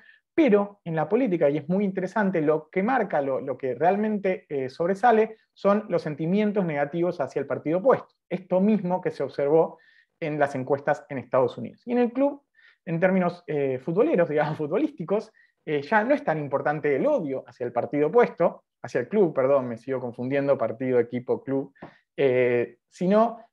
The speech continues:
que lo más importante, lo que domina, ¿no? es el amor por la camiseta propia. Así que podemos ver nuevamente acá en Argentina cómo este odio, digamos, eh, hacia el partido opuesto,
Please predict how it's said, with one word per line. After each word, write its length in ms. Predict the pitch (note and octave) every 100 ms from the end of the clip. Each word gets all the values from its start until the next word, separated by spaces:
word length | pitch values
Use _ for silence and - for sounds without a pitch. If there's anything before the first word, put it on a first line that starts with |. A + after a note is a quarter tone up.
| -
que 220 | G3 G3
lo 180 | E3 D3+
más 240 | E3+ F3
importante, 400 | D#3+ E3 G3+ F3+
lo 100 | D#3
que 120 | D3
domina, 500 | D#3 F#3+ F#3 F#3+ G#3+ D#3
¿no? 240 | D#3+ G3+
es 180 | D3 D3
el 140 | D3 B2+
amor 260 | C3 D3+
por 160 | D#3 D3+
la 80 | A#2+
camiseta 540 | A#2 A#2 B2+ A#2 G#2
propia. 300 | A#2+ - _ _ - _ _ _ _ _ _ _
Así 220 | B2 D3+
que 100 | D3+
podemos 340 | D3+ C#3 D#3+ C#3
ver 200 | D#3+ D#3+
nuevamente 420 | D3 D3+ E3 E3
acá 200 | C3 C#3
en 100 | C#3
Argentina 600 | - F#3+ F#3+ A3 A3+ A3 _ _ _ -
cómo 220 | F3 E3
este 520 | E3 E3+ D#3+ D#3 - _ -
odio, 460 | F#3 F#3+ F3+ F3+
digamos, 540 | E3+ D3 D3 D3+ - _
eh, 540 | C#3+ B2+ A#2+ A#2+ A#2 B2+
hacia 240 | B2 C3
el 60 | A#2+
partido 320 | A2+ - C#3
opuesto, 580 | E3+ F#3+ F#3+ F3 F#3